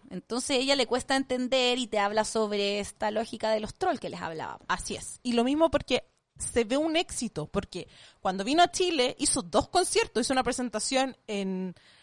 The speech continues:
Speaker 2: eh, Valparaíso y una en Santiago, ¿cachai? Cuando estuvo en Argentina, estuvo en Buenos Aires y llenó, ¿cachai? Entonces, n-, no se logra entender como, ok,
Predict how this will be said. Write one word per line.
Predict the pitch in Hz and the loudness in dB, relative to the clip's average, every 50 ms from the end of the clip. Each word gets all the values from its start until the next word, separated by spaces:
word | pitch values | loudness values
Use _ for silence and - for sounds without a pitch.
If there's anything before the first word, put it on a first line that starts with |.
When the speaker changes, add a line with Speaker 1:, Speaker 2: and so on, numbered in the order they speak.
| _ _ - | _ _ -8
Speaker 2:
eh, | 196 196 | -4 0
Valparaíso | 190 185 190 - 185 208 240 311 359 - 392 339 | 0 0 0 2 0 2 4 4 6 6 4 4
y | 302 | 2
una | 349 339 359 | 2 0 0
en | 349 | 2
Santiago, | - 370 285 - - 403 427 381 254 226 208 | 2 0 0 2 2 4 4 4 4 0 -2
¿cachai? | - 180 - - 185 185 | -4 -6 -6 -6 -8 -6
Cuando | - 196 202 185 185 | -6 -8 -10 -10 -12
estuvo | - - 269 277 285 | -10 -6 -2 -2 0
en | 277 | 0
Argentina, | 285 285 - - 294 277 269 - 285 302 302 294 294 294 - | 0 -2 -2 -4 -4 -4 -4 -4 -4 -4 -2 0 0 -2 -2
estuvo | - 214 - _ - 240 220 214 240 | -4 -8 -10 _ -14 -8 -4 -2 0
en | 233 226 214 | 0 2 2
Buenos | 220 208 180 175 - - | 0 2 2 0 6 8
Aires | 320 339 302 240 226 - - _ | 8 8 8 4 0 -2 -2 _
y | - 240 226 214 180 | -8 -6 -6 -6 -6
llenó, | 160 196 185 170 175 208 254 311 392 403 392 - | -4 -4 -2 0 4 8 10 10 10 10 8 6
¿cachai? | 202 180 - - 220 190 185 202 | 2 0 0 2 2 2 4 4
Entonces, | 208 202 - 226 233 - - 254 240 233 - - - - - - - - - | 2 0 -2 -6 -8 -2 -2 -2 -2 -2 -6 -18 -20 -20 -20 -20 -20 -20 -12
n-, | 208 226 226 214 226 - | -10 -8 -6 -6 -6 -4
no | 233 254 349 - | -2 -2 0 0
se | - 339 | 0 2
logra | 285 302 311 311 330 | 2 2 2 2 0
entender | 349 330 - 320 320 320 269 330 - - | -4 -4 -4 -2 -2 0 0 0 0 2
como, | - 254 214 208 196 180 160 - _ - | 0 0 0 2 0 -2 -2 -4 _ -8
ok, | - 208 | -8 -2